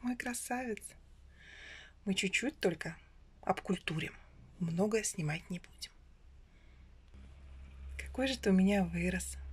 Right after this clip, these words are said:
Совсем недавно вот земличкой маленькие-маленькие семидольки. От-, живот как. Значит, чтобы стволик был потолще,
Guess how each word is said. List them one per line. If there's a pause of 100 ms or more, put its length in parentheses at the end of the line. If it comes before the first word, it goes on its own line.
(100)
Совсем
недавно
вот
земличкой
маленькие-маленькие (420)
семидольки. (1080)
От-, (180)
живот
как. (580)
Значит, (280)
чтобы
стволик (320)
был (800)
потолще,